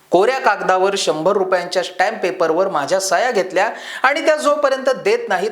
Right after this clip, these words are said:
तोपर्यंत परळी सोडून देणार नाही असा धाक देखील दाखवला." धनंजय मुंडे हे सारंगी महाजनांच्या जमीन हडपण्याच्या आरोपांमुळे आणखी गोत्यात येणार असल्याची चर्चा देखील प्रसारमाध्यमांमध्ये रंगली आहे.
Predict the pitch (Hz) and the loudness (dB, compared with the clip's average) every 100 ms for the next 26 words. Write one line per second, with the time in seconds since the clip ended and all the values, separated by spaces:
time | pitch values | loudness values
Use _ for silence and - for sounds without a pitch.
0 | - 190 175 185 196 196 160 180 190 151 | -2 -2 0 0 -2 0 0 0 0 -2
1 | 156 170 131 143 214 220 175 214 190 220 | -2 -2 0 2 2 0 0 0 0 0
2 | 175 240 214 170 156 135 123 123 101 - | 0 0 -2 -4 -2 -2 -2 -6 -8 -12
3 | - - 165 208 220 240 214 208 226 247 | -12 0 0 2 0 2 2 2 0 0
4 | - - - 277 262 226 254 277 262 208 | -6 -4 0 2 2 0 0 0 0 0
5 | 220 220 214 233 226 151 151 240 240 156 | 2 0 0 -2 -2 -2 0 0 0 0
6 | 190 226 226 202 220 170 208 240 214 165 | 0 -2 -4 -2 0 0 0 -2 -2 -2
7 | 202 185 - 220 165 151 165 269 269 226 | 0 -2 -6 -10 -6 -6 -2 0 0 0
8 | 220 202 - 196 208 196 180 190 220 175 | 0 0 -2 -6 -4 -2 0 0 0 0
9 | - 233 - - - 190 196 240 220 196 | -4 -6 -8 -8 0 2 2 2 0 0
10 | 202 208 196 185 185 165 147 - - - | 0 0 -2 -2 -2 -4 -8 -10 -12 -12
11 | - | -12